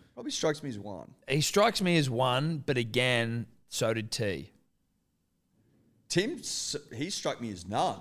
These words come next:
Speaker 2: Tim struck me as actually kind of asexual.
Speaker 1: Yeah,
Speaker 2: I, I
Speaker 1: like
Speaker 2: didn't know that he got erections.
Speaker 1: Fooled me.
Speaker 2: Yeah.
Speaker 1: I looked at him and I thought, "That bloke's asexual."
Speaker 2: Yeah.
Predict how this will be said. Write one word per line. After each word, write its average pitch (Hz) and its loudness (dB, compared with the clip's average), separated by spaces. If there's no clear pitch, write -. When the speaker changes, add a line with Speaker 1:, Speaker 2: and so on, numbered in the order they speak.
Speaker 2:
Tim 285 4
struck 196 4
me 170 4
as 147 2
actually 139 0
kind 123 2
of 104 2
asexual. 101 0
Speaker 1:
Yeah, 170 -4
Speaker 2:
I, - 0
I 135 0
Speaker 1:
like 180 6
Speaker 2:
didn't 180 4
know 151 6
that 139 4
he 131 2
got 156 6
erections. 95 0
Speaker 1:
Fooled 147 0
me. 156 0
Speaker 2:
Yeah. 117 0
Speaker 1:
I 139 -4
looked 160 -6
at 110 -8
him 147 -4
and 139 -4
I 123 -4
thought, 117 -10
"That 147 -6
bloke's 110 -4
asexual." 113 -8
Speaker 2:
Yeah. 92 -10